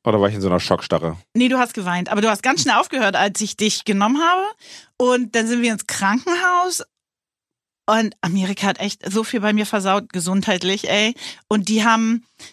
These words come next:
Speaker 2: mich zwar verarztet, aber die haben übersehen, dass ich im, im, Mann, jetzt fällt mir das Wort nicht ein.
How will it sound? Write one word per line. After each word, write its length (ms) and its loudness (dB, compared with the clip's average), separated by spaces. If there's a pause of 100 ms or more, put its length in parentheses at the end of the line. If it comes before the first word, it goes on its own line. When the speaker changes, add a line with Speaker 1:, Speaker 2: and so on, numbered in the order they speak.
(160)
Speaker 2:
mich 180 0
zwar 160 2
verarztet, 760 0
aber 200 2
die 140 0
haben 100 2
übersehen, 800 0
dass 200 0
ich 200 -6 (120)
im, 180 2 (960)
im, 460 2 (680)
Mann, 420 0
jetzt 160 -8
fällt 140 0
mir 60 4
das 80 -2
Wort 160 0
nicht 120 -2
ein. 320 -2